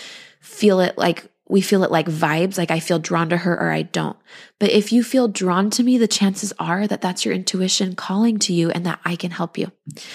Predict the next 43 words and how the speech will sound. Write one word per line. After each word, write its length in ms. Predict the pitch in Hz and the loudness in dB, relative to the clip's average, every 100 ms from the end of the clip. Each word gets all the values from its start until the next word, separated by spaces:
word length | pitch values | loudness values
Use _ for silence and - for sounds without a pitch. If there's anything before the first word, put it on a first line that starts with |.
| - - - - | -16 -16 -16 -2
All 60 | 196 | 2
right. 140 | 180 | 2
The 120 | 208 | 4
next 540 | 202 190 196 208 - - | 4 4 2 0 -4 -2
one 240 | 175 156 | -2 -2
is 360 | - 180 170 165 - | 0 2 2 0 -4
nervous 480 | 170 175 185 226 | 0 0 2 2
system 460 | - 202 190 190 170 - | 2 0 0 0 -2 -4
escalation 560 | 175 - 180 170 175 | -4 -2 0 0 -2
upon 320 | 165 - 160 | -4 -6 -8
purchasing. 520 | - 165 175 - - - - - - - - - _ _ - | -6 -8 -6 -6 -8 -10 -16 -18 -18 -20 -20 -20 _ _ 0
I 220 | 247 349 | 2 2
think 180 | 392 370 | 2 0
this 160 | 349 | -2
one 100 | 320 | 0
is 120 | 277 - | 2 2
so 200 | 247 233 | 2 2
interesting, 520 | 202 202 196 - 165 | 2 0 -2 -2 -2
but 260 | 165 160 - _ _ _ _ - - | 0 0 -2 _ _ _ _ -20 0
if 160 | 220 226 | 0 2
the 80 | |
price 560 | 233 - 220 254 381 - | -2 0 2 4 2 0
of 180 | - 220 | -2 0
somebody's 460 | - 220 226 202 - | 2 2 2 2 0
offering 400 | 175 - 185 175 | -2 0 -2 0
is 140 | 180 | -2
so 260 | - 214 208 | 0 2 2
expensive 560 | 226 - 190 180 170 | 2 0 -2 -2 -4
that 140 | 170 - | -2 0
you 120 | 202 | 0
are 100 | 220 | 2
mentally 420 | 190 180 190 226 | 0 0 0 0
and 100 | 202 | 0
emotionally 500 | 180 175 185 190 175 | 0 -2 -2 -2 -4
so 360 | 165 - 190 220 | -2 0 2 2
stressed 500 | 240 - 220 170 - | 0 0 0 0 -4
at 120 | - | -2
being 160 | 190 180 | 0 0
able 160 | 175 | -4
to 80 | 175 | -4
make 180 | 170 175 | -4 -4
the 80 | 196 | 0
payments 500 | 214 175 - - | 2 2 -2 -8